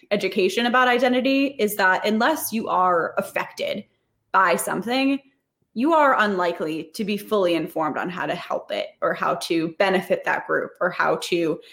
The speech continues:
correct your implicit biases or your internalized racism.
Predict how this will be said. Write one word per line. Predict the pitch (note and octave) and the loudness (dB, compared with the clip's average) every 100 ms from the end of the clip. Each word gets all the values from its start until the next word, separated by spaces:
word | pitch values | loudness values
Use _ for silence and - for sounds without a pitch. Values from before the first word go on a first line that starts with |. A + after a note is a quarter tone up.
| - _ | -20 _
correct | - A#3 G3+ G3+ G3+ - | -2 2 4 2 -2 -8
your | F3+ F3 | 0 4
implicit | E3 F3 F#3 F3+ F3+ | 4 0 -4 -4 -2
biases | B2+ D#3 F3+ D#3+ D3+ D3 | 2 2 2 -2 -4 -2
or | D3+ | -2
your | D3 D#3+ E3 | 0 2 0
internalized | - F#3+ E3+ E3 D#3+ | 0 0 2 2 0
racism. | D#3 F3 - - - E3+ | -2 -2 -2 -6 -4 -4